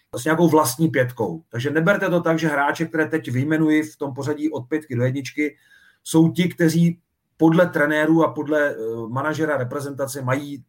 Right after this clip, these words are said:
největší šanci. Ale je to tak, jak to vidím já, jako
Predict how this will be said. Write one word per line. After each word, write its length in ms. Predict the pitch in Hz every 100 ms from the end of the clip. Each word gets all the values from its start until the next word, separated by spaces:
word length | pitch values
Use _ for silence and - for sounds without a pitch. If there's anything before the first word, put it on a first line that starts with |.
| -
největší 400 | 127 131 127 123
šanci. 380 | 117 117 - _ _ _ _ -
Ale 160 | 135
je 100 | 196
to 120 | 202 190
tak, 240 | 175 175
jak 160 | 180 175
to 80 | 175
vidím 260 | 170 131
já, 320 | 120 135 156 - _ _ _ -
jako 280 | 117 123